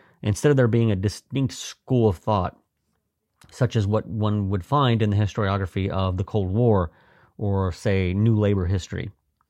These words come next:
While it might, at first glance, appear that the populists were unsuccessful, they did get officials elected to office. In the eighteen ninety-two election, their nominee, James B. Weaver, earned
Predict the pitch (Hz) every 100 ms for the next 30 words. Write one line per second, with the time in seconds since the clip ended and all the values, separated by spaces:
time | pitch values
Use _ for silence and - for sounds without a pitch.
0 | _ - 123 123 - 135 180 156 117 -
1 | 110 92 101 101 104 - 101 - 135 113
2 | 101 - 117 107 95 - 95 104 - 151
3 | - 110 101 _ 131 117 196 143 117 -
4 | 117 120 98 98 98 92 - 90 85 -
5 | - _ _ _ _ _ _ - 127 131
6 | 127 - 120 131 - 131 123 120 - 123
7 | 101 107 - 165 170 - 117 110 98 98
8 | 110 117 - 92 87 92 98 135 101 92
9 | - _ _ _ - 147 139 135